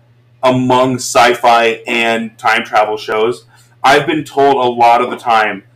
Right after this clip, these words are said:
and seen posts about this is one of the better sci-fi anime.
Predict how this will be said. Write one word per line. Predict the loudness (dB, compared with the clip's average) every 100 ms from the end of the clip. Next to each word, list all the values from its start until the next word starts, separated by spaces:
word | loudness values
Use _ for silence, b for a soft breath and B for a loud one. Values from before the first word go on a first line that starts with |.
| _
and | -8 -8
seen | -6 -6 -6
posts | -4 -4 -2 -6
about | 0 0 0 -2
this | -6 -4
is | -4
one | -4
of |
the | -4
better | -2 -2 0 -4
sci-fi | -4 0 0 0 0 0 -2 -12 _ _ _ _ _ _ -8
anime. | -2 0 -2 -6 -8